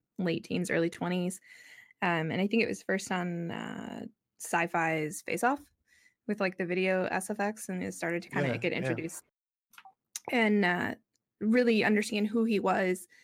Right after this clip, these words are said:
Speaker 1: And then obviously Marvel hit the big screen and forget it. You know, everybody knows who he is now, but, um, and talk about a legacy. It's just astonishing. And it's, it's so crazy to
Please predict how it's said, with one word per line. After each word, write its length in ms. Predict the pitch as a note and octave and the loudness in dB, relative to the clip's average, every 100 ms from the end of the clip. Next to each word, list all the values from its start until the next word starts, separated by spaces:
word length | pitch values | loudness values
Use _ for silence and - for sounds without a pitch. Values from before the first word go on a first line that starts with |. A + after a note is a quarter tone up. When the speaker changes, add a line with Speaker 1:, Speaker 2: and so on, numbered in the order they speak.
| - - - | -20 -20 -2
Speaker 1:
And 160 | G3+ G#3 | 4 6
then 100 | G3 | 6
obviously 640 | F#3 F3 F3 F3 E3+ - _ _ _ _ A3 | 4 2 2 4 4 0 _ _ _ _ 4
Marvel 360 | G#3 F3+ E3 | 6 6 2
hit 300 | G#3 D#3 - - | 2 0 -2 -10
the 160 | - F3 | -2 0
big 160 | E3 | 0
screen 360 | - F3 E3+ F3 | -2 -2 0 -2
and 280 | E3 C#3+ A3 _ _ _ - | -4 -6 -10 _ _ _ -14
forget 400 | - F#3+ E3+ D3+ | -4 0 2 2
it. 280 | C#3 - - | 2 -2 -4
You 140 | F#3 | -2
know, 100 | D#3+ | 0
everybody 340 | D#3+ E3+ D#3+ D#3+ | 0 0 -2 -4
knows 200 | D#3+ - | -6 -4
who 80 | |
he 120 | C#3+ C#3+ | -4 -4
is 120 | F#3 | -2
now, 280 | D#3+ D#3+ A2+ | -2 -2 -2
but, 280 | A#2+ - _ - - - _ - | -4 -4 _ -20 -20 -20 _ -8
um, 360 | - - - - _ - | -6 -6 -10 -14 _ 0
and 120 | G#3+ | 0
talk 200 | - G3 | 0 -2
about 160 | F#3 F3 | 0 0
a 80 | |
legacy. 580 | E3+ F3 F3+ F3 E3+ G3+ - - | 0 0 -2 -4 -4 -4 -8 -6
It's 220 | G#3 - | -6 -4
just 280 | F#3+ - - _ - | -4 -6 -10 _ -8
astonishing. 760 | G#3+ - F#3+ F#3+ G3+ - F#3+ | -4 2 2 2 0 -4 -2
And 80 | F#3 | 0
it's, 260 | F#3+ - - | -2 -4 -4
it's 200 | A3 - | -2 2
so 120 | C#4+ | 0
crazy 640 | D4 G3 F#3+ F#3+ F3+ G3 G#3 _ _ _ A#3+ | 0 0 2 2 2 0 -2 _ _ _ -4
to 420 | A3 F#3 F#3+ - | 0 2 0 -2